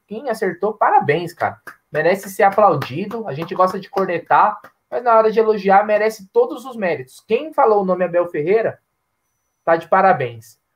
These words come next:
Ganhamos os títulos. Achar que só manter o que deu certo no final da temporada seria o suficiente,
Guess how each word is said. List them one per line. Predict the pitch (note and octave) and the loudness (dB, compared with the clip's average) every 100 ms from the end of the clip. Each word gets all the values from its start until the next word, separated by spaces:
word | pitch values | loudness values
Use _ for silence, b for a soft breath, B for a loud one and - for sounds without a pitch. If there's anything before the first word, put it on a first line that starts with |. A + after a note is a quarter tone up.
| _ _ _ | _ _ _
Ganhamos | F3+ A#3+ D4+ C#4+ | 0 2 2 -2
os | A#3 | -10
títulos. | - G3+ C3+ A#2+ - _ _ _ _ _ _ _ _ _ _ _ _ _ _ _ _ | -10 -10 -10 -16 -20 _ _ _ _ _ _ _ _ _ _ _ _ _ _ _ _
Achar | - F#3 - C4+ - | -4 -2 2 2 0
que | - G3 | -4 -14
só | - B3+ D#4 | 0 2 2
manter | C#4+ C4 G3+ - G3 F3 A#2 - _ _ _ _ _ _ _ _ _ | 0 -2 -4 -4 -2 0 -2 -8 _ _ _ _ _ _ _ _ _
o | D3+ | -14
que | G3 | -4
deu | F#3 E3+ | -2 -2
certo | - F3 D3+ C3+ D#3+ | -2 0 0 0 -8
no | D#3 | -10
final | F3 E3+ | -6 -4
da | E3 | -4
temporada | D#3+ D#3+ E3 D3+ C3+ A#2+ | -6 -6 -2 0 0 0
seria | A2+ F#3+ A3+ | -2 -2 -2
o | |
suficiente, | A3+ G#3+ G3 F#3+ - F#3+ A3+ G3 C3 | -8 -12 -12 -12 -6 -4 -4 -8 -18